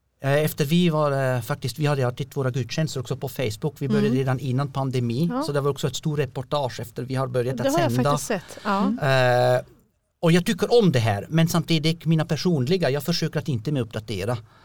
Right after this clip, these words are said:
Speaker 2: Inte personligen?
Speaker 1: Nej, jag
Speaker 2: Nej.
Speaker 1: har fortfarande Facebook-konto och allt.
Speaker 2: Mm.
Speaker 1: Men jag måste ärligt säga,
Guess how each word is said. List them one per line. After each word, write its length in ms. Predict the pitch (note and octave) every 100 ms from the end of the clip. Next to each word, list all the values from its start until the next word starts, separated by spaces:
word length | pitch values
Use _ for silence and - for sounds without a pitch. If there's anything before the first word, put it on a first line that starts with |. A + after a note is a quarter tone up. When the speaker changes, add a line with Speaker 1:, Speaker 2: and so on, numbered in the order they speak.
| -
Speaker 2:
Inte 240 | A#3 A#3
personligen? 760 | - A3 G3+ G3 F#3+ E3+ F3+ - _ -
Speaker 1:
Nej, 160 | E3 G3+
jag 60 |
Speaker 2:
Nej. 80 | G#3+
Speaker 1:
har 60 | G#3+
fortfarande 380 | A3+ F#3 G#3+ F3
Facebook-konto 680 | E3 C#3 C#3+ - D#3 C3
och 120 | D3+ D3
allt. 360 | A2+ - - - -
Speaker 2:
Mm. 280 | A3+ G#3+ A#3+ B3
Speaker 1:
Men 200 | D#3 F#3+
jag 100 | A3
måste 260 | G#3+ - -
ärligt 360 | D3+ B2+ E3+
säga, 300 | - D3+ D3